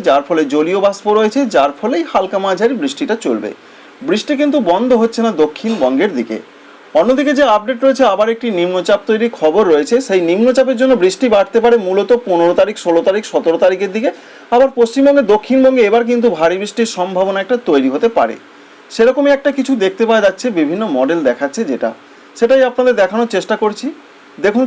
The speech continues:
পনেরো তারিখের পর আমরা দেখে নেবো, ষোলো তারিখের দিকে পশ্চিমবঙ্গে, দক্ষিণবঙ্গে বৃষ্টি বাড়বে। নিম্নচাপ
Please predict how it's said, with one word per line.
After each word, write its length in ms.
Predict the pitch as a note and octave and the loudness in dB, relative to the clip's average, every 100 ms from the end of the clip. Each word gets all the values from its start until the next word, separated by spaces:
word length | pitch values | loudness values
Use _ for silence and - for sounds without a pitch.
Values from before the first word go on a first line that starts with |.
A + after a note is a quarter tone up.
| A#3+ | 0
পনেরো 260 | G3+ G#3 | 0 2
তারিখের 360 | A3+ A#3 A#3+ A3 - | 2 2 0 -2 -2
পর 180 | F#3 F#3 G3+ | 2 4 2
আমরা 140 | G#3+ F#3+ | 0 -2
দেখে 140 | F3+ G#3 | -2 -4
নেবো, 160 | F#3+ G#3 | -4 -4
ষোলো 280 | - E3+ G3+ | -2 -2 2
তারিখের 340 | G#3+ G#3 G#3+ | 2 0 -2
দিকে 140 | G3+ G#3+ G3+ | -2 -2 -2
পশ্চিমবঙ্গে, 440 | F#3 G3+ G3+ G3+ F3 | -4 -4 -2 0 0
দক্ষিণবঙ্গে 520 | F3 G#3 G3+ F#3+ G3 E3+ | -2 -4 -2 -2 0 -2
বৃষ্টি 240 | E3+ G#3+ | -2 -2
বাড়বে। 280 | F#3 F#3 F#3+ F#3+ | 0 2 0 -2
নিম্নচাপ 480 | E3+ F3 F3 F#3 | -2 -2 0 -2